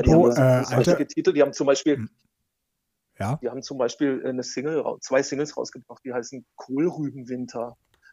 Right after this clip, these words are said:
Speaker 3: und eine andere Seven Inch, wie heißt die mit, äh, äh, ah, nee, ich komm nicht drauf. Also die Titel einfach von denen sind auch, <laughs> finde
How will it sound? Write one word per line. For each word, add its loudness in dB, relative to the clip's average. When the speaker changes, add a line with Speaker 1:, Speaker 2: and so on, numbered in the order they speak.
Speaker 3:
und -10
eine -6
andere -4
Seven -12
Inch, -12
wie -6
heißt -4
die -4
mit, -4
äh, -6
äh, -16
ah, -14
nee, -10
ich -14
komm -6
nicht -14
drauf. -8
Also -4
die -8
Titel -6
einfach -6
von -12
denen -10
sind -16
auch, -12
<laughs> -20
finde -8